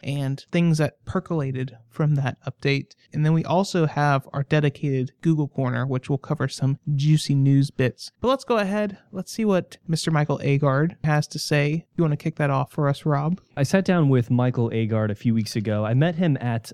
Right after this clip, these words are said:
Speaker 2: Marketing Sherpa's something something summit in New York. <laughs> Don't quote me on the name of that. I think it was about website optimization, something
Speaker 1: Okay.
Speaker 2: along those lines. We met up,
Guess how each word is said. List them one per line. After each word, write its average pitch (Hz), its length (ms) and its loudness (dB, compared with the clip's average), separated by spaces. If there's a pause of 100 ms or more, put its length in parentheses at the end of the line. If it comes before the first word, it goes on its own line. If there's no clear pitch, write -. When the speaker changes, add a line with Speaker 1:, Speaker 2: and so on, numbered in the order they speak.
Speaker 2:
Marketing 131 480 -2
Sherpa's 117 800 -4
something - 240 -4 (300)
something 107 420 -2
summit 101 460 -4
in 98 180 -2
New 101 100 -2
York. 113 540 0 (240)
<laughs> - 260 -6
Don't 117 160 0
quote 123 220 0
me 117 100 0
on 107 160 0
the 101 60 0
name 110 240 2
of 90 120 -4
that. 95 260 -8
I - 100 -20
think 165 120 2
it 170 40 2
was 139 100 4
about 107 240 2
website 101 440 -4
optimization, 92 760 -4
something 92 280 -2
Speaker 1:
Okay. - 60 0
Speaker 2:
along 90 200 0
those 87 180 -4
lines. 90 460 -2
We 101 80 -4
met 123 180 0
up, 117 240 0